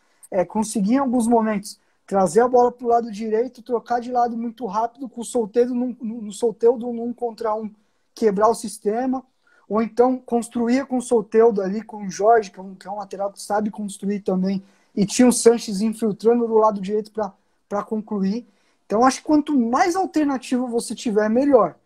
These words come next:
Mas, é, realmente é um dilema, cara. Eu acho que é algo que aí é uma questão de escolha, uma questão de qual, é, qualidade individual você tem. Você medir isso, o quão bem vai fazer pro time.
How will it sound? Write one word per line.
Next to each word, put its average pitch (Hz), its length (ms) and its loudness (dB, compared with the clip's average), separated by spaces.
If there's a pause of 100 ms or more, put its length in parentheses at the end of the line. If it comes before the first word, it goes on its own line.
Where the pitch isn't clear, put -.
(480)
Mas, 175 720 0
é, 165 320 -10
realmente 262 460 2
é 294 40 2
um 311 60 2
dilema, 277 440 0
cara. 147 260 -14
Eu 151 100 -14
acho - 180 -14
que 185 120 -4
é - 20 2
algo 202 280 2
que 226 640 2
aí 175 200 0
é 196 40 0
uma 214 140 0
questão 220 320 0
de 196 80 -2
escolha, 214 520 4
uma 185 140 -6
questão 202 420 -8
de 190 200 -6 (480)
qual, 285 400 4 (640)
é, 208 220 -6
qualidade 220 480 -2
individual 220 440 -4
você 208 240 -10
tem. 185 340 -12
Você 156 300 -8
medir 214 360 0
isso, 233 400 0
o - 40 -6
quão 233 260 4
bem 220 140 2
vai 202 140 -8
fazer 208 240 -8
pro 233 140 -10
time. 170 280 -12